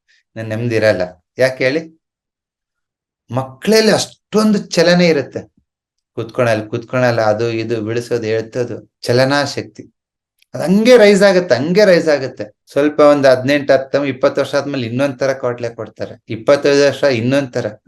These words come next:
ಅದ್ ಎಲ್ಲಿವರೆಗೆ ರೈಸ್ ಆಗುತ್ತೆ ಅಂದ್ರೆ, ಮೂವತ್ತು, ಮೂವತ್ತೈದು, ನಲವತ್ತರ ತನಕ ರೈಸ್ ಆಗ್ತೈತೆ.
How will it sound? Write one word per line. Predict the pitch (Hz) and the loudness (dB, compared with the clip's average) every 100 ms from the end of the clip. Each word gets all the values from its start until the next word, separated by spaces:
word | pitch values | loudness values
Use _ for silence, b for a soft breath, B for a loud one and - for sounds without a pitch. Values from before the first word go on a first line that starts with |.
| - _ _ _ _ _ _ _ _ _ - | -20 _ _ _ _ _ _ _ _ _ -4
ಅದ್ | 117 | 2
ಎಲ್ಲಿವರೆಗೆ | 151 202 214 214 202 | 4 6 6 4 4
ರೈಸ್ | 185 185 180 | 6 6 6
ಆಗುತ್ತೆ | 175 170 170 | 4 2 -2
ಅಂದ್ರೆ, | 170 196 | -2 -2
ಮೂವತ್ತು, | 151 160 170 175 175 175 170 | -2 -2 0 2 0 -4 -6
ಮೂವತ್ತೈದು, | 147 151 160 160 165 160 156 | -4 -4 -4 -4 -6 -6 -4
ನಲವತ್ತರ | 135 127 151 156 156 | -4 -2 -2 -2 -4
ತನಕ | 151 151 165 | -6 -8 -6
ರೈಸ್ | 180 147 139 | -2 -2 -2
ಆಗ್ತೈತೆ. | 139 - 120 117 107 | -6 -6 -14 -14 -18